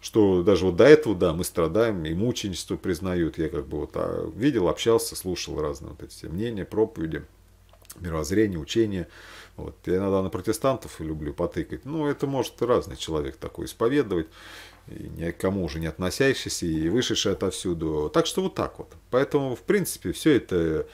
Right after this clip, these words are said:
всё это, знаете, такое себе. Да, мы читаем, что, э, вода вся испортится, треть лесов сгорит, всё вообще написано, живое в морях, в океанах умрёт. То есть мы, конечно, до чего-то докатимся, но я говорю, вы знаете, для, лично для каждого человека, я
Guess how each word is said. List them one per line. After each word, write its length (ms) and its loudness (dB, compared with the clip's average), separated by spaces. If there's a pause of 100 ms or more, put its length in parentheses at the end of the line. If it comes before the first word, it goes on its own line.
(300)
всё 160 4
это, 160 -4
знаете, 380 -4
такое 320 -6
себе. 300 -10
Да, 260 4
мы 100 2
читаем, 580 2
что, 260 2 (320)
э, 440 -2
вода 480 6
вся 240 4
испортится, 640 0
треть 340 0
лесов 400 2
сгорит, 480 4
всё 300 10
вообще 280 6
написано, 440 0
живое 420 8
в 120 0
морях, 440 6
в 120 2
океанах 520 0
умрёт. 340 4
То 340 -14
есть 100 -8
мы, 100 0
конечно, 240 6
до 100 2
чего-то 200 4
докатимся, 680 2
но 120 -2
я 120 4
говорю, 180 4
вы 60 0
знаете, 340 0
для, 180 4
лично 320 2
для 140 4
каждого 400 0
человека, 400 2
я 60 4